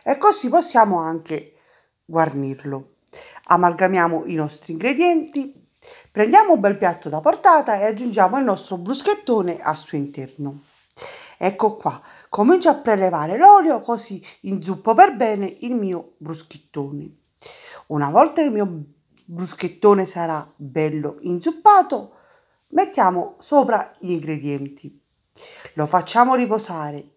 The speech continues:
cinque dieci minuti e poi lo possiamo mangiare.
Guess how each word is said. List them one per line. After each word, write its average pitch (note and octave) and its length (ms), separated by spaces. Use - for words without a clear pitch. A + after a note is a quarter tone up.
cinque G#3+ 500
dieci G3 380
minuti A#4 460
e B3 180
poi G#3+ 240
lo G3+ 80
possiamo E3+ 760
mangiare. C3+ 760